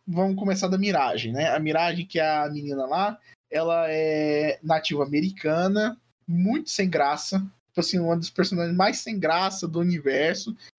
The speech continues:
A Anya Taylor-Joy, que é a Iliana Rasputin, que é a irmã do Colossus. Ela é muito cuzona, muito cuzona e arranja briga e quer ser diferentona e tudo mais, e fala, ah, matei mesmo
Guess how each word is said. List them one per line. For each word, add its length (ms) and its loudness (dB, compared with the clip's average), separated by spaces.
A 440 0
Anya 220 0
Taylor-Joy, 680 0
que 200 -4
é 80 2
a 880 2
Iliana 640 0
Rasputin, 800 -2
que 140 -2
é 60 4
a 60 2
irmã 500 0
do 100 0
Colossus. 1000 0
Ela 200 2
é 240 0
muito 460 0
cuzona, 720 0
muito 440 0
cuzona 640 0
e 320 -2
arranja 380 0
briga 360 -2
e 140 -8
quer 180 -2
ser 160 0
diferentona 920 0
e 40 -6
tudo 280 -6
mais, 540 0
e 60 -20
fala, 420 0
ah, 60 0
matei 500 0
mesmo 360 0